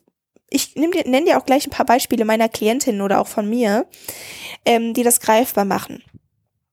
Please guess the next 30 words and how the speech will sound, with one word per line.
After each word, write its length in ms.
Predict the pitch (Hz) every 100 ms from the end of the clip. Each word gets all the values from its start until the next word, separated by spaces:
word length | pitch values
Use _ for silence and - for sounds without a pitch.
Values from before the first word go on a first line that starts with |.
| - - _ -
Äh, 120 | 240
Frage 320 | 240 - 262 302
Nummer 220 | 262 233
zwei 240 | - 233
ist 120 | 311
aber, 260 | 302 311 370 - - -
welche 260 | 285 -
Freude 720 | 294 - 254 302 440 269 240 233
würde 220 | 233 240
auf 180 | 226 -
mich 180 | 220 233
warten, 400 | 233 254 240 220
wenn 140 | 370 480
ich 140 | 330
jetzt 340 | 220 202 - - _ _ _ _
meine 240 | 233 233 233
neue 200 | 220 214
Identität 560 | 202 220 202 - 208
einnehme? 500 | - 196 196 185 -
Also 180 | - 214
wenn 120 | 294
ich 120 | 320
jetzt 160 | 277 -
quasi 400 | - 240 247 233
die 160 | - 202
Sucht 300 | 233 240 -
auflöse, 480 | 208 - - 208
wenn 120 | 208 240
ich 180 | -
jetzt 300 | 226 214 -